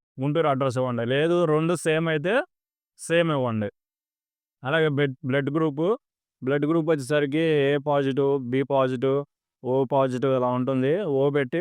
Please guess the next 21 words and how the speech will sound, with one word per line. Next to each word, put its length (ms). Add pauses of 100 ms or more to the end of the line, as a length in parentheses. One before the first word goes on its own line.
(100)
ప్లస్ 280
పెట్టండి, 460
నెగిటివ్ 320
అయితే 240
మైనస్ 360
పెట్టండి. 420 (520)
అలాగే 220 (120)
ఎమర్జెన్సీ 640 (220)
కాంటాక్ట్ 560 (140)
పర్సన్ 400 (280)
మొబైల్ 320 (100)
నంబర్, 300 (560)
మరి 200 (280)
మీ 80 (120)
మొబైల్ 320
కాకుండా 400 (140)
ఇంట్లో 220 (100)
వాళ్ళ 160 (140)
ఎమర్జెన్సీ 520 (100)
కాంటాక్ట్ 480
నెంబరు, 320